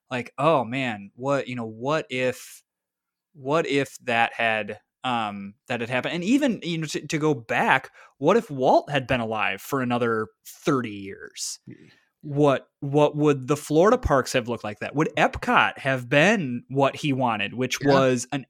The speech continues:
Speaker 1: actual community, um, instead of, uh, you know, a, mo-, another theme park? Like, that, that's another, in my mind, fascinating, like, ooh, what if?
Speaker 2: Mm-hmm.
Speaker 1: Um,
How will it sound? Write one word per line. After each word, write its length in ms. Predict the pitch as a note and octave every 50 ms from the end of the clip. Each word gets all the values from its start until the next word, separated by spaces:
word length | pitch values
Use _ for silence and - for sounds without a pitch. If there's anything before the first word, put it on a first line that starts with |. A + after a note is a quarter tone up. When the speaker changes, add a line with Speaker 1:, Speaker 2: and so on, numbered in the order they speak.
| _ -
Speaker 1:
actual 540 | - D3 D#3+ E3+ - - - E3 D#3+ D3+ D3
community, 840 | D3 - - C#3+ C3+ D#3+ G3+ A3+ G#3 D3+ B2 A2 G#2 A2+ D#3 G3+ - _ - - - _ _
um, 440 | - D3+ C#3+ C3+ B2+ B2 A#2+ A#2 A#2
instead 380 | B2+ C#3+ C#3 - - - D3+ C#3+
of, 260 | C#3+ C#3 C3+ B2+ A#2+ -
uh, 60 | C3+
you 140 | C3+ B2+ B2
know, 80 | B2
a, 260 | A#2+ A2 A#2+ B2+ -
mo-, 200 | A#2+ B2+ A#2+ B2 -
another 360 | B2 B2 A#2 A#2 A2+ C3 C#3
theme 300 | C#3 - E3 G3 A#3 A#3
park? 260 | - - - - -
Like, 300 | B2+ B2+ B2+ A#2 B2+ C#3+
that, 220 | C#3 D3+ C#3 - C#3
that's 240 | D3+ F3 A3 -
another, 320 | F#3 D3+ D3 D#3+ E3 C#3 C3
in 100 | B2 A#2+
my 240 | A#2+ B2 C3 C#3 C#3
mind, 300 | C3+ B2 A#2 A2+ A2 -
fascinating, 720 | - - A#2+ A#2 C3+ C3+ - - C3 B2+ B2 A#2 A#2 A#2
like, 260 | A#2 A2 G#2+ G#2 _ A#2+
ooh, 320 | C3+ G3+ A#3 F#3 B2+ A2 G#2
what 260 | G#2+ A2+ C3+ E3+ D#3+ -
if? 480 | - A2 C3 D#3 - - - - - - _ _ _ - D3+
Speaker 2:
Mm-hmm. 180 | C#3 C#3 C3+
Speaker 1:
Um, 520 | C3+ C3+ C3+ B2+ A#2+ A#2 A2+ A2 A2 A2